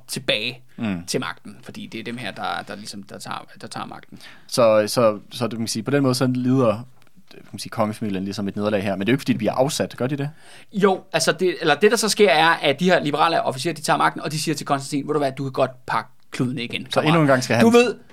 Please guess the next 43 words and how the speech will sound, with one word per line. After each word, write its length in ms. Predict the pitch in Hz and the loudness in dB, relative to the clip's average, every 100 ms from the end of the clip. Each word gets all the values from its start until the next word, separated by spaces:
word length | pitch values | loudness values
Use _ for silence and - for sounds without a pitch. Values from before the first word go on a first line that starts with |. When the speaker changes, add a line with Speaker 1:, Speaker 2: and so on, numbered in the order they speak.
| - | -8
Speaker 1:
du 80 | 175 | -2
kender 240 | 160 147 | 2 4
udmærket 440 | 147 156 139 135 | 4 4 2 2
ruten. 320 | 135 170 214 214 - | 4 2 2 -6 -2
Speaker 2:
Ja. 80 | 135 139 156 | 2 4 4
Speaker 1:
<laughs> 180 | 208 | 4
Du 60 | 226 | 6
ved 180 | 190 190 | 6 6
godt, 180 | 190 180 | 4 6
hvad, 120 | 175 | 6
hvad, 140 | 175 | 6
hvad 160 | 165 170 | 6 6
vej 160 | 156 | 4
det 80 | 151 | 4
går." 280 | 147 143 - - - - - | 2 0 0 -14 -20 -8 2
Øh, 80 | 165 147 | 2 2
så 120 | - 170 | 0 0
han 180 | 185 | 2
går 100 | 196 | 0
simpelthen 320 | 190 190 160 165 | 0 0 0 0
ned, 220 | 160 - | 0 -2
øh, 120 | 160 156 | -2 0
med 100 | 147 | 0
sin 160 | 156 | -2
familie 360 | 143 139 131 131 | -2 -2 -2 -2
og, 100 | 135 - - | -4 -6 -6
og 100 | 135 | 0
går 120 | 123 | 0
i 60 | 123 | 0
eksil 300 | - 127 - - - - | -2 -4 -4 -10 -10 -4
for 80 | |
tredje 320 | 139 - 135 147 | -2 0 0 0
gang 240 | 95 120 - - - - | -2 -6 -18 -20 -10 -4
i 200 | 160 143 | 0 0
sit, 340 | 131 139 127 | 0 0 0
øh, 200 | 139 127 | -2 -4
sit, 240 | 135 127 131 | -4 -6 -4
øh, 380 | 139 127 135 139 | -4 -4 -6 -6
sit 180 | 156 | -2
korte 280 | - 156 175 | 2 4 4
tid 160 | 190 160 | 2 -4
som 120 | 139 | -4
konge. 280 | 127 127 | -2 -2